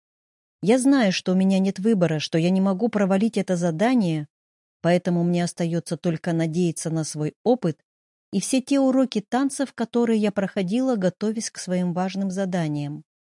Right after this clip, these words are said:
Вспоминаю, как выбрала Восток, решившись навсегда скрыться от Пронина, потому что его слова про то, что он любит более стройных женщин, сильно ранили меня,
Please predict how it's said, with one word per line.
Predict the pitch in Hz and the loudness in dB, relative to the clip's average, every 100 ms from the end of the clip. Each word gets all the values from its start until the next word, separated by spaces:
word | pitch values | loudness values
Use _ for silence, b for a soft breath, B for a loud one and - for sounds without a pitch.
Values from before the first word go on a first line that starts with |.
| _ _ _ _ _ _ _ | _ _ _ _ _ _ _
Вспоминаю, | - - - 233 247 294 294 | -12 -2 4 4 6 4 4
как | 277 247 - | 2 -4 -2
выбрала | 262 240 254 254 | 0 2 2 2
Восток, | 247 247 - 180 156 - - _ _ - | 0 -2 -4 -2 -4 -4 -20 _ _ -2
решившись | 170 175 208 190 - 165 | 0 0 0 -2 -4 -4
навсегда | 170 - 165 156 208 254 | -6 -6 -6 -4 -2 -2
скрыться | - 196 214 - 220 | -4 -4 -2 -2 -6
от | 214 - | -6 -4
Пронина, | 226 202 165 156 160 160 _ _ _ _ _ _ _ | 0 0 0 -2 -4 -10 _ _ _ _ _ _ _
потому | 190 240 269 | 0 4 6
что | 302 - | 4 4
его | 247 226 262 | 2 4 2
слова | 254 226 214 226 | 2 0 2 2
про | 269 220 214 | 2 0 0
то, | - | 0
что | 254 - 220 | -2 2 2
он | 214 | 4
любит | 233 214 202 | 4 4 2
более | 180 220 220 | 4 6 6
стройных | 208 - 226 220 208 196 | 2 0 4 4 4 2
женщин, | 226 277 254 180 160 - _ _ _ | 4 4 2 -2 -4 -6 _ _ _
сильно | - 294 277 277 | -2 4 6 6
ранили | 247 196 175 160 | 4 4 2 2
меня, | 165 165 160 147 | 0 0 0 -2